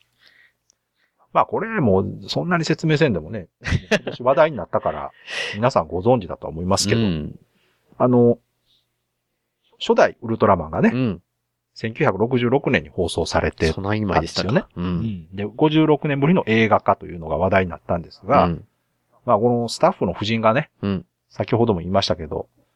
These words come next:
Speaker 1: えー、監督、樋口真嗣さん、
Speaker 2: うん。
Speaker 1: 脚本、庵野秀明さんということで、これね、よく間違われてるんですけど、
Speaker 2: うん。
Speaker 1: 監督は樋口さんですから。
Speaker 2: ああ、庵野さんじゃないぞと。
Speaker 1: はい。これ、あの、シン・ゴジラと、こう、関連付けて考えて、
Speaker 2: うん。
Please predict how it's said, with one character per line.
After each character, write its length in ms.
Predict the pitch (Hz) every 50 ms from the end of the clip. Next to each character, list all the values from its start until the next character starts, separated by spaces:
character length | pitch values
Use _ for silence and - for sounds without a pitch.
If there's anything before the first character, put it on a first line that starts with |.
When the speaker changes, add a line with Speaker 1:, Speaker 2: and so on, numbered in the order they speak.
| _ _ _ _ _ _ _ _
Speaker 1:
え 120 | - 85 80
ー、 100 | - -
監 160 | 113 113 110
督、 220 | - 117 - -
樋 120 | 117 131 123
口 240 | 110 98 - -
真 240 | 90 - 104 90 82
嗣 100 | 78 78
さ 180 | - - - -
ん、 40 | -
Speaker 2:
う 100 | 104 98
ん。 20 |
Speaker 1:
脚 240 | 90 - 101 - -
本、 260 | 95 98 101 92 -
庵 140 | 107 101 90
野 80 | 87 80
秀 160 | - 80 80
明 80 | 82 -
さ 160 | - - 80
ん 60 | 80
と 60 | -
い 20 | 82
う 20 |
こ 80 | - -
と 80 | -
で、 80 | 82 -
こ 120 | - 185 196
れ 60 | 196
ね、 80 | 175
よ 100 | 151 180
く 80 | - 127
間 100 | 151 160
違 60 | - 185
わ 180 | 175 170 165
れ 80 | 160 156
て 80 | -
る 80 | 147 131
ん 40 | 95
で 60 | -
す 60 | -
け 60 | -
ど、 160 | - - - -
Speaker 2:
う 80 | 98 104
ん。 200 | 107 90 85 - _ _ _ _ _ _ _ _ _ _ _ _ _ -
Speaker 1:
監 180 | - 208 220 202
督 220 | - 208 - -
は 80 | 180 156
樋 280 | - - 214 196 185 131
口 80 | -
さ 100 | - 92
ん 40 | 78
で 60 | 78
す 80 | - -
か 80 | -
ら。 340 | - - - _ _ - 117
Speaker 2:
あ 440 | 131 127 123 120 107 92 - - _ _
あ、 100 | - -
庵 80 | 160 165
野 80 | 156
さ 140 | - - 117
ん 20 | 107
じ 80 | 101
ゃ 20 | 101
な 80 | 117
い 60 | 127
ぞ 140 | - 95 92
と。 180 | - - 71 - _ _ _ _ _
Speaker 1:
は 220 | - - 113 98
い。 60 | 87 87 92
こ 100 | - 123
れ、 80 | 123 123
あ 80 | 123
の、 80 | 120 117
シ 160 | - - 156
ン・ 100 | 156 160
ゴ 140 | 165 185 190
ジ 80 | 160 131
ラ 120 | 101 90
と、 180 | - 95 87 - _ _ _ _ _ _ _ _ _ -
こ 120 | - 95
う、 40 | 87 -
関 220 | - 123 123 123
連 160 | 117 117 117
付 160 | 110 - -
け 20 | 90
て 80 | -
考 220 | - - 90 92 92 85
え 80 | 76 76
て、 280 | - - 165 143 95 -
Speaker 2:
う 80 | 98
ん。 140 | 95 85